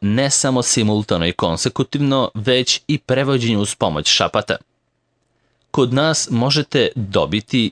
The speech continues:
i uslugu redakture svih onih sadržaja koje je neko već preveo sa ruskog jezika na slovački, ali ko nije zadovoljio sve zahteve kvaliteta.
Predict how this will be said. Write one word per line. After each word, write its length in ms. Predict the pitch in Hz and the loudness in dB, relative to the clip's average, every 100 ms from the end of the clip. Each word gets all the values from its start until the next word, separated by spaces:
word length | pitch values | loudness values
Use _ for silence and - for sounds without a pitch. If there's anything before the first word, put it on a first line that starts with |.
| - | -2
i 120 | 160 - | -4 0
uslugu 520 | 139 - 139 120 120 | 0 0 -2 2 2
redakture 680 | 127 131 117 - 123 110 78 | 2 2 0 0 0 2 0
svih 500 | - 117 143 156 - | -2 -2 -2 -2 0
onih 280 | 113 98 - | 0 0 0
sadržaja 640 | 98 76 95 117 127 117 | -2 0 0 0 0 0
koje 380 | - 123 120 113 | 0 0 0 0
je 160 | 104 92 | 0 0
neko 420 | 101 120 - 98 | 0 -2 -2 -2
već 300 | 92 123 - | 0 -2 -2
preveo 460 | 113 90 92 95 - _ _ _ _ _ - | 0 0 2 -2 -2 _ _ _ _ _ -10
sa 200 | - 127 | 0 2
ruskog 420 | 139 147 - 135 | 2 0 0 2
jezika 380 | 113 107 117 123 | 2 2 0 0
na 120 | 120 | 0
slovački, 580 | - 104 92 - - - - _ _ - | 0 0 2 0 -2 -6 -6 _ _ -4
ali 220 | 101 95 | 0 0
ko 280 | - 113 92 | 0 0 0
nije 360 | 85 120 147 135 | 2 2 2 2
zadovoljio 760 | 143 147 147 135 131 120 92 | 2 2 2 2 2 2 2
sve 320 | - 110 143 | -2 -2 0
zahteve 540 | 123 104 85 - 98 92 | 0 0 -2 -2 -2 -2
kvaliteta. 640 | - 117 - 92 67 92 | -2 -2 0 -2 0 -2